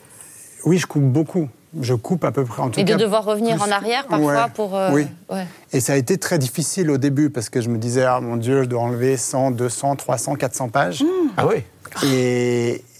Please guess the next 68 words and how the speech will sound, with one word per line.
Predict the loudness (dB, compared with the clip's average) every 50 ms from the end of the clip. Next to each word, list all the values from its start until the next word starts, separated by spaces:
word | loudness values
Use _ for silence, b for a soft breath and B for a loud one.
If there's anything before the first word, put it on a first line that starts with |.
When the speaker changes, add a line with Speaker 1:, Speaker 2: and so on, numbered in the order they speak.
| -4
Speaker 1:
Et | -2 0 2
en | 2 4
même | 2 2 2 0
temps, | 0 0 -2 0
tout | 0 0
d'un | 0 0 0 -2
coup, | -2 0 0 2 2 2 2 0 0 -2 -2
le | -2 0 0 0
déclic | 0 0 -2 -2 -2 -4 -2 0
m'est | 0 2 2
venu | 2 2 2 2 2
de | 0
me | 0 0
dire, « | 0 0 0
Mais | 0
en | 0
fait, | -2 -4 -6
plus | -8 _ -8 -4 -2 0
j'enlève | 2 2 2 2 2 2 2 2 2 0 -2 -4 -6 -6
et | -6 -6
plus | -4 -4 -4
je | -4
comprends | -2 -4 -4 -2 -2 -2
ce | -2 -2
que | -2 -2
je | -2 -2
fais. » | -2 -4 -6 -6 -2 0
Moi | 0 2 2
qui | 4 2
n'ai | 2
pas | 2 2
de | 0 0
plan. | 0 -2 -2 -2 -6 -14 B B B B B B B B B B B -4
Euh, | -2 0 2 2 2 2 0 0 -2 -4 -6 -6
plus | -4 -2 0 2
je | 2 2
retourne | 2 0 0 0 0 0 2
en | 2 0
arrière, | 0 0 0 0 0 0 0 -2 -4
plus | -6 -6 -4
je | -2
me | 0 0
rends | 0 0 0
compte | 0 0 0 0
du | 0
chemin | -2 -4 -2 0 0 0
que | 2 0
j'ai | 0 -2
fait. | -2 0 0 2
Et | 2
là, | 2 2 2
alors, | 2 0 -2 -4
quelque | -6 -8 -6 -6 -4
chose | -2 0 0 0 -2 -4 -6 B B B B B B
devient | 0 2 2 2
un | 2 0
peu | -2 -4
plus | -6 -6 -4
clair. | -4 -4 -2 -2 -2
Speaker 3:
C'est, | -2 0 2
mais, | 2 2 2
mais | 2 2
vous | 2 2
commencez | 2 2 2 2 2 2 2
un, | 0 2
un | 2 0 0 0 0
roman | 0 0 0 0 0 0 0 0
avec | 0 -2 -2